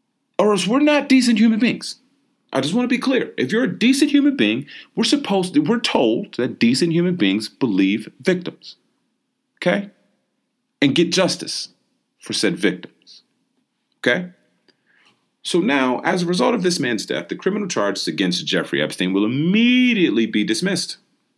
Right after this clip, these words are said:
because, you know, motherfucker's dead, right? Those involved can still bring a civil suit to his estate, um,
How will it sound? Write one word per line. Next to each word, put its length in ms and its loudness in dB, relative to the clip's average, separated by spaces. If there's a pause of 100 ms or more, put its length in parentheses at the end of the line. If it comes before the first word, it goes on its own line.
(640)
because, 300 -2
you 80 0
know, 280 -2 (800)
motherfucker's 340 0
dead, 240 0 (1400)
right? 320 -2 (160)
Those 240 2
involved 300 -2
can 100 0
still 200 0
bring 180 -2
a 60 -6
civil 400 -2
suit 260 -2
to 60 -12
his 160 -6
estate, 640 -2 (920)
um, 640 0